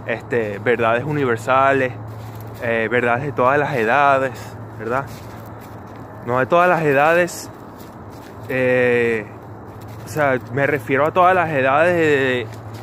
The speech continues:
de, de edades antiguas, edades antiguas hasta, hasta de hoy en día, que bueno, aún,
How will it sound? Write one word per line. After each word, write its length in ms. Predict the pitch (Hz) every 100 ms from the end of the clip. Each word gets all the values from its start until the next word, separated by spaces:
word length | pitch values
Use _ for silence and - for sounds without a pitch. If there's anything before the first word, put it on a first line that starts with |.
| - - -
de, 360 | - 120 123 120 - - -
de 100 | 131
edades 320 | 123 117 151
antiguas, 640 | 185 160 143 151 135 110 120
edades 400 | 113 123 151 160
antiguas 580 | 135 127 151 165 175 170 - - - -
hasta, 360 | 113 110 127 120 113 -
hasta 240 | 110 127
de 120 | 113
hoy 220 | 113 120 139
en 140 | 135
día, 240 | 131 131 98 - - - -
que 240 | 120 110 110
bueno, 300 | 110 131 110 - - - - - - - - - - - -
aún, 260 | 117 131